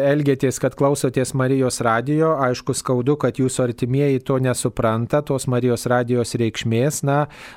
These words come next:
labai nesibarkite su savo artimaisiais, o, e, stenkitės kažkaip ieškot sutarimo. Gal kartais reikia ir patylėti, neatsakyti į jų priekaištus, viską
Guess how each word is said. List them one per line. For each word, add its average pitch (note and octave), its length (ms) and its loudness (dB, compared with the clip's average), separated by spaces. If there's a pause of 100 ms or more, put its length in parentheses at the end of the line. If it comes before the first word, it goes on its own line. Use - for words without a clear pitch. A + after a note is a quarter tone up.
labai B2+ 260 2
nesibarkite B2+ 840 -2
su C#3+ 180 -6
savo D#3 300 0
artimaisiais, E3+ 920 -2
o, C3+ 400 0 (300)
e, C#3+ 580 -2
stenkitės B2+ 880 -2
kažkaip B2+ 380 -2
ieškot A#2+ 420 -2
sutarimo. E3 500 -2
Gal A2+ 220 -2
kartais B2 400 -4
reikia A#2+ 300 0
ir A2+ 60 -4
patylėti, E3 880 -2
neatsakyti D3+ 880 -2
į D#3+ 140 0
jų D3 100 -4
priekaištus, D3+ 640 -2
viską C#3+ 460 -2